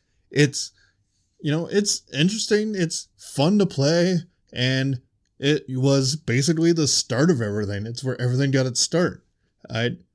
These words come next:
you know, I love it. I love the original Zelda game, <laughs> especially the aspect of basically, like, there's no ham-fisted story. There's no, like, "Oh, Lana go," well, there is, but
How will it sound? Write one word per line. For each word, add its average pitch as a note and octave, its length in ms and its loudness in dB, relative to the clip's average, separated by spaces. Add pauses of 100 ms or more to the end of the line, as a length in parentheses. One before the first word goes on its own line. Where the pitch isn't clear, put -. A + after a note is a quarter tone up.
(160)
you D#3 100 -4
know, B3+ 200 0
I B3 140 0
love C4+ 220 4
it. B2+ 160 0 (220)
I D#3+ 60 -2
love A#3 280 2
the E3 100 4
original A#2 340 -2
Zelda G#2+ 260 -4
game, G#2 300 -6 (380)
<laughs> - 380 0
especially - 540 4
the C3+ 200 4
aspect C3 440 0
of A2 320 -2 (460)
basically, D3+ 520 4
like, G#2 300 -4 (300)
there's C3+ 180 0
no C#3+ 300 4
ham-fisted B2 840 -2
story. B2 760 0 (320)
There's B2 180 -2
no, B2+ 240 2
like, A#2 300 2 (280)
"Oh, F#2 420 -2
Lana G2+ 340 0
go," G2 260 -2
well, A2 380 4 (360)
there A#2+ 200 -2
is, G2+ 320 -2
but G#2 180 -8